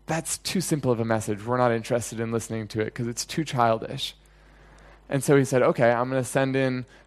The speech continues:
foreign armies to attack you and invade you, and they're gonna say the same thing in their language, and you won't be able to understand it, even though it's super complex." And so the foreign armies come in, and they take over Israel,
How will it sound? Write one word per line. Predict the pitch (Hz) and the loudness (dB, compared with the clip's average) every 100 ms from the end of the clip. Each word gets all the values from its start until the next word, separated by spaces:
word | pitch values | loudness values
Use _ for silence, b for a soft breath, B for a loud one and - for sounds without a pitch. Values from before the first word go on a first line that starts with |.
| b | b
foreign | 143 139 131 | 0 0 0
armies | 135 165 135 117 - | 0 0 0 -2 -2
to | 123 | -4
attack | 135 147 147 | 0 0 2
you | 135 120 | 0 0
and | 117 | -2
invade | 113 107 147 143 | -4 0 0 2
you, | 117 113 | 0 -2
and | 113 120 | -2 -2
they're | 135 | 0
gonna | 123 113 | -2 -4
say | - 117 | -2 -2
the | 107 | -2
same | - 117 123 | -4 -4 -4
thing | 113 123 | -6 -6
in | 110 | -4
their | 110 131 | 0 0
language, | 113 104 101 98 | 0 0 -4 -4
and | - 110 | -6 -4
you | 117 | -2
won't | 117 131 127 | 0 0 0
be | 110 | 0
able | 104 | 0
to | 87 | -2
understand | 107 101 - 110 104 | -4 -6 -4 -4 -4
it, | 107 - | -4 -4
even | 131 120 | -4 -2
though | 110 104 | 0 0
it's | 101 | 0
super | - 120 110 | -6 -6 -4
complex." | 107 104 117 - - - - _ _ B B B B B | -2 -2 0 -2 -4 -16 -16 _ _ B B B B B
And | 135 | 0
so | 131 | 2
the | 117 | 2
foreign | - 156 147 | 4 4 6
armies | 139 139 135 | 4 4 0
come | - 135 | -2 0
in, | 175 185 185 - B B | 2 2 0 -8 B B
and | 117 | -2
they | 110 | -2
take | 113 160 151 | 0 0 2
over | 139 135 | 2 2
Israel, | 156 139 151 143 143 139 | 0 0 2 4 2 0